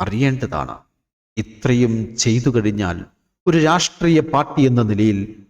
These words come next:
ഏതാണ് തങ്ങളുടെ മുൻപിലുള്ള ഏറ്റവും വലിയ വെല്ലുവിളി എന്നും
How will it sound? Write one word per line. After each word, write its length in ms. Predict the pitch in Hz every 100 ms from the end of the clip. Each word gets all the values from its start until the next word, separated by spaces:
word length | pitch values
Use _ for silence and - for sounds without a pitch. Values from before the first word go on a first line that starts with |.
| _ 113
ഏതാണ് 760 | 117 135 139 117 110 107 98 - -
തങ്ങളുടെ 320 | 107 110 104
മുൻപിലുള്ള 800 | 101 92 107 117 113 104 95 90 - _ _ -
ഏറ്റവും 520 | 156 196 - 180 156
വലിയ 260 | 147 135 131
വെല്ലുവിളി 600 | 113 123 131 160 135 120
എന്നും 460 | 110 101 104 92